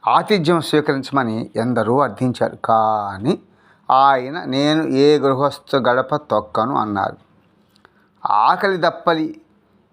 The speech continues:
తీర్చుకునేందుకు కూడా ఎవరిని అర్థించలేదు. పూర్తిగా భగవానుని పైన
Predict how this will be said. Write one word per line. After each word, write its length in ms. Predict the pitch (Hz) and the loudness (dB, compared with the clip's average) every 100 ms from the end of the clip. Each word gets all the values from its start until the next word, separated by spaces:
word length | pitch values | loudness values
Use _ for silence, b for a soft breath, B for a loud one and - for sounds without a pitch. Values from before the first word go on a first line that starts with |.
| _ | _
తీర్చుకునేందుకు 680 | 160 156 - 156 151 147 135 | -2 0 2 4 4 2 0
కూడా 340 | 135 139 143 160 | -2 0 2 2
ఎవరిని 260 | 131 147 | 2 -2
అర్థించలేదు. 560 | 123 98 123 113 107 110 | -4 -4 -4 -2 0 -2
పూర్తిగా 720 | - 147 156 156 - 160 165 | 0 2 2 0 0 2 2
భగవానుని 600 | 117 117 123 139 139 135 | 2 0 2 0 0 -6
పైన 300 | 117 123 143 | -4 -4 -4